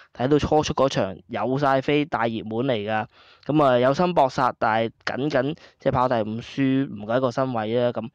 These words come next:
今次一早 book 定啊雷神啦，噉啊做到 fit 一 fit，試兩課閘嚟跑嘅，噉係衰在執過十四檔嘅啫。但係啲馬做得好嘅十四檔，雷神一樣有方法解決嘅。噉馬膽信下呢隻消息馬先啦。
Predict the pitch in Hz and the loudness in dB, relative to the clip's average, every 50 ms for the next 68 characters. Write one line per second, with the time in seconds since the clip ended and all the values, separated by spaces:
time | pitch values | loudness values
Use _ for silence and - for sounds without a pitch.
0 | _ _ - _ _ _ 160 165 175 175 180 175 - - 147 127 127 135 143 143 | _ _ -20 _ _ _ 0 2 2 2 2 0 0 0 2 2 4 2 2 2
1 | - 135 120 127 135 - - - 127 127 - 139 113 113 110 107 110 107 101 92 | 2 2 2 2 0 -2 -4 -4 -4 -2 -2 -2 -2 0 0 0 0 -2 -2 -4
2 | 101 - 110 92 101 104 107 107 - - _ _ - - 131 131 123 117 110 - | -4 -4 -4 -4 -4 -4 -4 -6 -6 -8 _ _ -12 -6 -4 -2 -2 -2 -2 -2
3 | - 120 113 113 120 120 - - - - 160 151 - - - 147 - - - - | -2 -4 -2 0 -2 -2 -2 -6 -6 -4 -2 -4 -2 -2 -4 -4 -4 -6 -14 -20
4 | _ _ - - 139 139 131 123 113 113 120 131 135 139 131 127 127 127 107 95 | _ _ -4 -2 0 2 2 2 2 2 2 2 2 2 2 2 2 0 0 -2
5 | 107 104 98 123 117 107 117 127 135 127 113 117 - _ _ - 120 131 156 - | -2 -4 -2 0 0 2 2 2 0 -2 -4 -4 -8 _ _ -10 -10 -10 -10 -8
6 | - - 123 120 123 123 123 - - - - - 170 165 156 135 - 156 147 - | -4 -2 -2 0 0 -2 -4 -6 -10 -8 -2 0 2 2 2 2 0 -2 -2 -2
7 | 123 120 127 113 - - 120 120 113 127 113 117 120 120 123 135 135 131 - - | -4 -4 -4 -6 -6 -6 -8 -4 -2 0 0 0 0 0 0 2 2 0 0 -4
8 | - - _ _ - 107 117 131 147 151 143 123 110 107 110 117 113 - _ - | -12 -20 _ _ -8 -6 -2 -2 -2 0 0 0 2 2 2 0 0 -4 _ -8
9 | 110 107 127 135 127 123 117 120 123 113 - 110 - - 117 110 110 113 110 107 | -4 -2 -2 -2 0 -2 -2 -2 -2 -4 -4 -8 -8 -8 -8 -6 -6 -6 -8 -8
10 | 101 87 - - 98 107 123 131 120 113 95 101 104 113 120 120 117 117 107 104 | -10 -12 -14 -14 -10 -8 -6 -4 -4 -6 -6 -6 -6 -4 -4 -4 -4 -4 -6 -8
11 | - - - 117 117 - 113 - - 107 98 - _ - - - _ - - 127 | -10 -10 -10 -10 -8 -8 -10 -10 -12 -14 -14 -14 _ -20 -20 -20 _ -8 -4 -2
12 | 131 113 107 107 - 107 120 127 - 127 113 110 104 101 113 120 123 113 - - | -2 0 0 0 0 0 -2 -2 -2 -4 -4 -4 -4 -4 -4 -2 -4 -4 -4 -4
13 | 135 127 120 - - - 110 98 101 107 - - 120 120 127 | -4 -4 -4 -6 -8 -10 -10 -10 -8 -10 -8 -8 -6 -6 -6